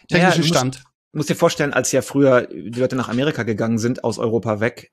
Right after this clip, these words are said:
Speaker 1: da war das trotz-, genauso gefährlich und ungewiss, aber es war halt so overpopulated, du hast keine Arbeit bekommen, es war Dreck, es war arm und du, es war einfach so schlimm, dass du das in Kauf genommen hast. Und wenn wir auf der Welt diesen Zustand erreichen, glaube ich, gibt's genug Leute, die das dann machen wollen, die das in Kauf nehmen.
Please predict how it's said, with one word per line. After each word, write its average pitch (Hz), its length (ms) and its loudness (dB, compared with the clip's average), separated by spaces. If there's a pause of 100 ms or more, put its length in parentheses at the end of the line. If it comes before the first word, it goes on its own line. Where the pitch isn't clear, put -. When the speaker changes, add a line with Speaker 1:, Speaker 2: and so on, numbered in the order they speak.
(160)
Speaker 1:
da 107 120 -6
war 117 80 0
das 113 160 -6
trotz-, 143 220 -2
genauso 127 280 4
gefährlich 110 520 -4
und 117 160 -4
ungewiss, 117 420 -2
aber 117 140 -4
es 104 120 -6
war 107 80 -2
halt 110 140 -4
so 143 280 2
overpopulated, 117 880 -2
du 120 40 -4
hast 110 140 -6
keine 113 240 -6
Arbeit 135 300 2
bekommen, 135 320 -4
es - 140 -8
war 117 80 -6
Dreck, 123 300 -6
es 117 120 -8
war 117 120 -2
arm 127 200 0
und 123 80 -6
du, 113 120 -6 (300)
es 113 120 -10
war 131 80 4
einfach 113 180 0
so 117 140 0
schlimm, 127 320 -2
dass - 140 -6
du 113 60 -14
das - 280 -8 (100)
in 120 100 -8
Kauf 143 220 0
genommen 113 240 -6
hast. - 220 -10
Und 107 120 -4
wenn 107 120 0
wir 104 220 0 (580)
auf - 120 -6
der 107 140 0
Welt 156 280 4 (280)
diesen 113 180 -2
Zustand 135 320 -6
erreichen, 135 360 0
glaube 131 220 0
ich, - 60 -10
gibt's - 160 -8
genug 127 220 -4
Leute, 120 220 4
die 110 80 -2
das 107 160 -2
dann 110 140 -2
machen 107 380 0
wollen, 107 380 -2
die - 60 -6
das 113 140 -2
in 104 60 -8
Kauf 110 240 0
nehmen. 101 300 -8